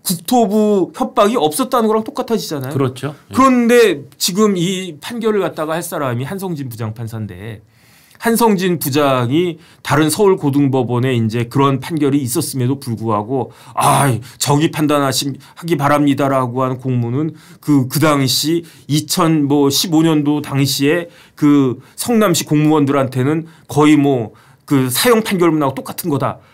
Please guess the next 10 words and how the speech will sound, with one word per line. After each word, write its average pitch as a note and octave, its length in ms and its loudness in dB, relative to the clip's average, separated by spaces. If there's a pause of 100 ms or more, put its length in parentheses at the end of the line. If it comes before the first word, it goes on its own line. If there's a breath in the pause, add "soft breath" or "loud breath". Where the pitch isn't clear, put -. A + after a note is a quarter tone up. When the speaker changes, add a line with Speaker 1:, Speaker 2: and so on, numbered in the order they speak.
(160 soft breath)
Speaker 1:
그러니까 A3+ 600 4
이재명 F#3 400 2
무죄다. D3 420 0 (180 loud breath)
이렇게 G#3+ 260 -2
판결 A3 260 -4
쓸 A3 160 -10
수 A3+ 140 -10
있겠습니까? D3 580 -8
Speaker 2:
못 A2 180 -4
쓰겠네요. A2 520 -6